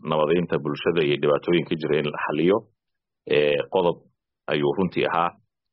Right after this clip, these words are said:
Eh, qodobka kale wuxuu ahaa in maaragtay, eh, la dhihi karo, eh, culummada waa lagula dardaarmay oo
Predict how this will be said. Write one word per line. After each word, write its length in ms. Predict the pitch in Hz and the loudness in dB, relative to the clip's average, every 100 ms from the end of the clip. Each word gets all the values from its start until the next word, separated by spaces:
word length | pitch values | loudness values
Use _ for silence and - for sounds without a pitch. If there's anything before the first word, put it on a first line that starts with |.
| _ _ _ - | _ _ _ -4
Eh, 320 | 78 80 82 76 | 0 2 2 0
qodobka 380 | 117 117 90 82 | 0 -2 -2 -4
kale 320 | - 90 98 - _ _ _ _ _ _ - | 0 2 2 0 _ _ _ _ _ _ -2
wuxuu 320 | 95 95 82 | 0 2 2
ahaa 280 | 78 85 82 | 2 0 0
in 160 | 95 98 | 0 0
maaragtay, 540 | 90 78 67 80 71 69 - - | 0 0 -4 -2 -2 -2 -8 -6
eh, 140 | 82 78 | 0 0
la 80 | |
dhihi 220 | 82 95 82 | 2 0 0
karo, 280 | 80 71 - _ _ _ _ _ _ _ _ _ _ _ - - - | 2 2 0 _ _ _ _ _ _ _ _ _ _ _ -20 -20 -6
eh, 200 | - 78 | -2 0
culummada 440 | 73 78 95 95 | 2 2 4 4
waa 140 | 85 | 4
lagula 240 | 80 85 95 | 4 2 2
dardaarmay 540 | 85 67 78 80 85 | 0 -2 -2 2 2
oo 240 | 80 71 | 4 2